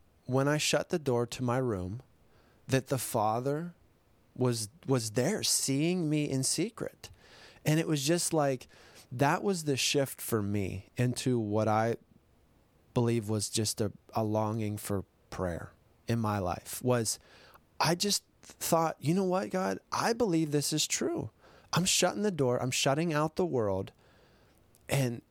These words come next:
it's just the two of us in here." And it was just like, I just remember in that moment, just, you know,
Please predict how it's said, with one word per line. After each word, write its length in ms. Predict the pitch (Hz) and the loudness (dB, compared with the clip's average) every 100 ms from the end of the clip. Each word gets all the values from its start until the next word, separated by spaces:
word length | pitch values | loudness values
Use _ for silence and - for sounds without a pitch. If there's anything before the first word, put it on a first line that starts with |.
| _ _ _ - | _ _ _ -4
it's 160 | 135 | -2
just 300 | - 123 - - | -2 -2 -4 -6
the 100 | 123 | -8
two 360 | - - 127 123 | -6 -4 -2 0
of 100 | 107 | 0
us 200 | 95 - | -4 -4
in 160 | 95 | -4
here." 280 | 92 87 98 - - - - - - | -4 -6 -8 -16 -20 -20 -20 -4 2
And 140 | 156 | 4
it 100 | 165 | 4
was 160 | 160 143 | 2 2
just 280 | 160 151 165 | 2 2 2
like, 260 | 143 131 - | 2 0 -2
I 80 | |
just 280 | 151 175 - | 0 0 2
remember 340 | 180 175 175 170 | 2 2 2 0
in 100 | 160 | 0
that 160 | 147 | -2
moment, 480 | 135 139 147 110 - | 0 0 0 -4 -2
just, 320 | 147 143 - - - - - - - - | 0 0 -4 -12 -20 -20 -18 -18 -18 -4
you 160 | 151 139 | 0 2
know, 320 | 120 120 | 2 0